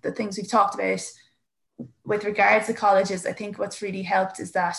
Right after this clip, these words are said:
we seem to be attracting more athletes, so more of those people with an athletic background. Whereas certainly, um, when I was in D C U,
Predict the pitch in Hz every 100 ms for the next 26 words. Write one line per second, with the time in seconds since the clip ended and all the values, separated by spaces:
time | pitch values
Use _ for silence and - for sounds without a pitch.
0 | 214 185 196 190 190 175 208 - - 214
1 | 208 208 208 - 233 226 - - - 196
2 | 190 190 185 190 185 - 196 180 180 180
3 | 180 202 190 196 202 214 208 208 233 233
4 | 247 247 _ _ - 202 185 180 180 -
5 | - _ _ - _ - 233 226 214 202
6 | 196 - 190 180 180 180 175 175 175 175
7 | 180 175 190 220 233 226